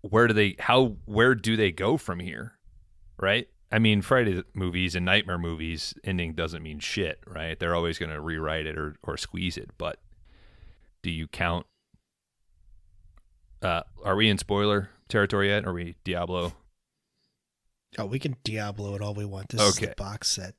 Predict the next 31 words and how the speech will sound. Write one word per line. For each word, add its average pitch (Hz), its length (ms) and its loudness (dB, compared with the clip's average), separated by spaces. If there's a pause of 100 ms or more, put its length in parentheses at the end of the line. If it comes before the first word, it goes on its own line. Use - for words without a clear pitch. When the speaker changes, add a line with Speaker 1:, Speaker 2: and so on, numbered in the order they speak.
Speaker 2:
Uh, 92 60 -4
Speaker 1:
Okay. 101 280 -2
Speaker 2:
ladies 117 460 -2
and 104 100 -6
gentlemen, 117 420 -2
we 139 160 0
will, 120 220 -4 (1120)
we'll 202 200 4
rate 147 320 6
at 131 120 2
the 123 160 4
end 127 160 4
of 110 60 -2
the 113 160 -2
episode, 120 680 0
but, 101 260 -8
uh, 95 320 -10 (760)
yeah, 107 140 -8
we're 135 100 -6
gonna 139 160 -2
be 95 160 -6
open 117 360 -6
and 98 200 -8
honest 113 480 -6
with 131 100 -6
you 131 140 -4
tonight 127 460 -4
and 104 260 -12 (2250)
enjoy 120 340 -4
it. - 120 -12 (640)
Speaker 1:
Yeah. - 220 -12